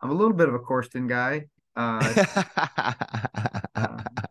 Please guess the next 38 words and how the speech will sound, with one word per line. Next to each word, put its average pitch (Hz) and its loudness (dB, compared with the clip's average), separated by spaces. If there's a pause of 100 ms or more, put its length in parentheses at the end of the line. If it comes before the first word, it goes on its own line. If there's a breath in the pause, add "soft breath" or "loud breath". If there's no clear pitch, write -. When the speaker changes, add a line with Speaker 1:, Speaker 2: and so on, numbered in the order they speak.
(200)
Speaker 1:
uh, 113 -6
not 151 6
a 151 -2
coffee 151 2
guy 113 0
for 113 -8
sure, 131 0
but, 107 -6 (280)
uh, 107 -6
Speaker 2:
Yeah. 98 2
Speaker 1:
as 98 -4 (420)
soon 156 2
as 139 0
we're 139 4
done 139 4
with 127 2
this, 135 0
I 117 -2
head 123 -2
upstairs. 120 -4 (120)
Uh, 110 -4 (360)
I'm 113 -2
at 117 -2
the 110 -4
Bills 110 0
facility, 113 -4
and 110 -6
I 107 -4
head 117 2
upstairs 117 0
and 110 -2
get 113 -4
my 104 -2 (420 loud breath)
morning 113 2
cereal. 113 0
So 110 -8 (160)
<laughs> - -14
Speaker 2:
Nice. 117 4